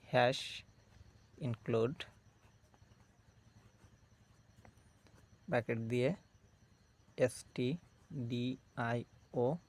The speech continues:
ডট এইচ, এটা হচ্ছে হেডার ফাইল। ওকে, আহ,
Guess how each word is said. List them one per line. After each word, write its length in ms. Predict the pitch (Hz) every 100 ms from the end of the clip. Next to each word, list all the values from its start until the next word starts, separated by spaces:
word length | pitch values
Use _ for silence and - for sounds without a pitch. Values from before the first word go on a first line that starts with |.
| _ - - 151 113
ডট 160 | 117 - - -
এইচ, 180 | 127 107 - - -
এটা 160 | 143
হচ্ছে 260 | 143 - 190 - - - -
হেডার 180 | 135 131 -
ফাইল। 180 | 113 104 - - - - 127
ওকে, 160 |
আহ, 40 | 117